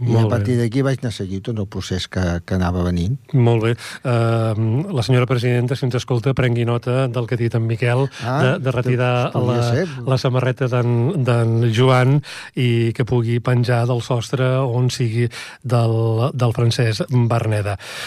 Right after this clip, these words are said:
Speaker 2: Mm, dues nissagues familiars del bàsquet, els Creus i
Speaker 1: Sí,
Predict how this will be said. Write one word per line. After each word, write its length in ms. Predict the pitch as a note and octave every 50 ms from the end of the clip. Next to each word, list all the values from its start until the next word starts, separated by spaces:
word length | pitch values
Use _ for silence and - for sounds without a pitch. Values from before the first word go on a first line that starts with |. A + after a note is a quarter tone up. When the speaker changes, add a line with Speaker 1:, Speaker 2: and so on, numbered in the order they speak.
| - - - -
Speaker 2:
Mm, 480 | - C#3+ C3 C3 C3 C3 E3 - F#3
dues 240 | C#3+ B2+ D3 D#3 C#3
nissagues 640 | D#3+ D#3+ C3+ - - C3 B2+ B2 A#2 A2+ G#2 - -
familiars 640 | B2 A#2+ A#2+ A2+ A#2+ A#2+ A#2+ A#2+ A#2+ B2 A2 - - A#2
del 160 | G#2+ B2 A#2 A2+ A2+
bàsquet, 580 | A#2+ A#2+ A2+ - - C#3 C#3+ D3+ D3+ D3+ -
els 400 | - F3 C#3 B2 B2 B2 A#2 -
Creus 540 | - - C3+ C3 C3 C#3 D#3 F3 D#3+ - -
i 140 | - A#3+ D#3
Speaker 1:
Sí, 40 | B2+